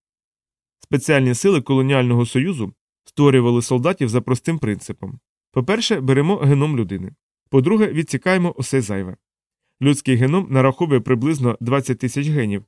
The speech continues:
що складаються з трьох мільярдів базових пар, розподілених по двадцяти трьох хромосомах. Більша частина геному є сміттям, уривками ланцюжків Д Н К, яким у кінцевому продукті людській істоті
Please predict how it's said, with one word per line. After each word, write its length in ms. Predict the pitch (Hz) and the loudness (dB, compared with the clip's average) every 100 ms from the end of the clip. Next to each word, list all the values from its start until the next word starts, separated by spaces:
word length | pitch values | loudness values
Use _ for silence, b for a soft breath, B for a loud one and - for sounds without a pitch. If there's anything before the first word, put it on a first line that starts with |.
| _ _ _ | _ _ _
що 180 | 135 | -2
складаються 520 | 123 131 135 165 127 117 | 0 0 0 -2 -2 -4
з 60 | |
трьох 240 | - 135 127 | 0 -2 0
мільярдів 500 | 131 131 120 117 110 | 2 2 0 -4 0
базових 420 | 127 117 120 135 | 0 0 -4 -4
пар, 280 | 185 143 - _ _ - | -2 -4 -4 _ _ -2
розподілених 720 | 131 - 135 131 131 123 117 _ _ | -2 0 -4 2 2 2 -4 _ _
по 140 | 131 127 | 0 2
двадцяти 420 | 127 127 131 135 | 2 0 0 -2
трьох 320 | 131 165 - _ - | 0 -2 -4 _ -4
хромосомах. 720 | 135 127 143 95 85 - _ _ _ _ _ 123 | 0 0 -2 -6 -8 -12 _ _ _ _ _ 2
Більша 300 | 127 127 123 | 2 2 0
частина 420 | 131 - 131 120 | -2 0 0 2
геному 360 | 123 160 139 | 2 2 2
є 220 | 131 131 117 | 4 2 0
сміттям, 520 | - 170 - 92 101 _ _ - | -6 -6 -6 -10 -10 _ _ -2
уривками 460 | 151 196 - 127 131 | 0 0 0 0 2
ланцюжків 580 | 139 123 135 - 127 | 0 -2 -6 -2 -4
Д 120 | 110 123 | 0 0
Н 120 | 123 | 0
К, 220 | 175 180 _ _ _ | -2 -2 _ _ _
яким 340 | 131 139 233 - | -4 0 -2 -2
у 60 | 131 | -4
кінцевому 560 | 139 127 135 127 123 | -2 0 2 2 0
продукті 540 | 127 127 135 - 120 107 _ - | 0 0 -2 -2 -4 -4 _ -2
людській 340 | 135 127 - | 0 0 0
істоті 480 | 123 - 196 - 104 | -2 0 -4 -2 -8